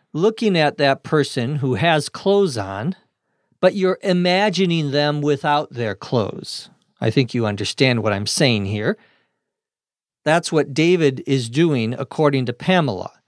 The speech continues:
He's not looking at this woman as some sort of work of art. He's looking at her in a very sexual way. Pamela says, "Avert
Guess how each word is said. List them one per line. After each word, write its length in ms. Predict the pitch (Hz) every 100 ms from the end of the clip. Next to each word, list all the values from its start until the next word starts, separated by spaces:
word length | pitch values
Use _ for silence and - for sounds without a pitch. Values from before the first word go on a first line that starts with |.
| _
He's 180 | 220 202
not 220 | 262 240
looking 380 | 170 180 180 156
at 180 | 143 -
this 220 | 139 -
woman 460 | 139 147 139 123 113 - _
as 220 | - 143 -
some 220 | 156 147
sort 260 | - 143
of 160 | 127 110
work 400 | 117 131 156 151
of 160 | 113 -
art. 420 | 156 160 123 - - _ _ _ _
He's 400 | - 196 185 - - _
looking 420 | 160 190 202 190 160
at 160 | 139
her 260 | 123 147 143
in 140 | 135
a 80 | 127
very 540 | 120 143 139 131 120 _ _
sexual 720 | - - 170 - - 123 101
way. 460 | 98 92 92 - _ _ _ _ _ _ _ _ _
Pamela 400 | 190 208 214 202
says, 420 | 175 196 180 160 - -
"Avert 600 | 165 147 147 214 285 -